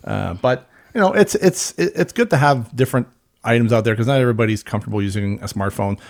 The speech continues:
They prefer having these assistive technologies to help them with their everyday use, and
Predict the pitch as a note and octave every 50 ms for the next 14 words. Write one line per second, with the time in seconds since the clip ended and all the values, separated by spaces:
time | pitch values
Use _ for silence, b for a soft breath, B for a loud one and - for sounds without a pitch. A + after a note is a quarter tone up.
0 | B B B - - G#2 - G2+ - A2+ G2+ A2 G#2+ G2+ G2+ G#2 G#2 G2+ G2+ G2+
1 | G2+ F#2+ G2 - - G#2 - - G2 - G#2+ G2 - G2+ F#2 G2 G2+ F#2 G2+ G2
2 | F#2 - F#2+ F#2+ F#2+ F#2 - G#2 G2 G2 F#2+ G#2 A#2+ A#2 G2+ G2 G2+ F#2+ - -
3 | G2 F#2+ F#2+ G2+ F#2 G2 F2+ G2 F#2+ A2+ D3 D#3 D3 - - - A2+ A2+ A2+